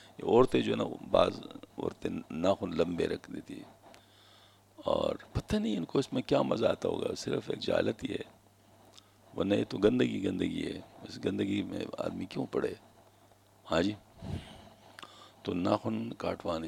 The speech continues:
ترشوانے چاہیے اور لبے بھی لینے چاہیے، کیونکہ یہ اگر، آ، کھانے کے دوران منہ میں لگے نا تو اس کے ساتھ بھی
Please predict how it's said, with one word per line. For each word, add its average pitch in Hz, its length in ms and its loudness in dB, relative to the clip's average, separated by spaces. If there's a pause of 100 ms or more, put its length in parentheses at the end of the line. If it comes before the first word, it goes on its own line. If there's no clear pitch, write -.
(120)
ترشوانے 87 440 0
چاہیے 123 280 2 (1300)
اور - 120 2
لبے 120 300 12
بھی 139 320 8 (1500)
لینے 107 420 4
چاہیے، 107 440 2
کیونکہ 113 380 -4
یہ 104 200 4
اگر، 101 260 4 (1000)
آ، 82 400 6
کھانے 104 400 2
کے 92 120 4
دوران 90 440 6 (840)
منہ 110 220 6
میں 110 160 6
لگے 104 300 6
نا 117 120 4
تو 82 240 2
اس 107 140 -2
کے 104 100 -2
ساتھ 98 280 0
بھی 202 320 -2